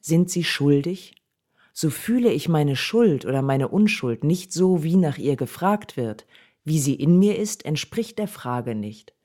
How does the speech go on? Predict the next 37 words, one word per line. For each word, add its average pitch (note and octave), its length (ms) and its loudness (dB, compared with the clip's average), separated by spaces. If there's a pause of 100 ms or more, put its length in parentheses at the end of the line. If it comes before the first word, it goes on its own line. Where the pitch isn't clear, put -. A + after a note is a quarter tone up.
(480)
Nicht F3 180 0
von D3+ 140 0
ungefähr E3+ 440 2
sagt C#3+ 300 -2
man, C3+ 320 -2
man C3 160 -2
ist - 240 -6
eine C#3+ 200 -2
Antwort C#3 400 -2
schuldig. - 680 -2 (540)
So D#3 160 0
hat G3 160 0
die F#3+ 80 4
Antwort F3 400 0
mit D#3 160 -2
Rechtfertigung C#3+ 920 -4
zu - 140 -12
tun. A2 320 -8 (280)
Man E3 140 2
kann A3 180 4
sich G3+ 160 0
aber E3 140 2
nicht D#3+ 180 0
so D3+ 120 0
rechtfertigen, C3 840 -4
sollte C3 300 -2
man A#2 120 -2
es A2 120 -8
überhaupt B2 460 -4
können, C3 360 -2 (240)
wie D3 140 2
es B2+ 120 0
erwartet D3 540 -2
wird, B2 300 -6 (320)
der B2 100 -2
Frage C#3 440 -2
gemäß. B2+ 640 -4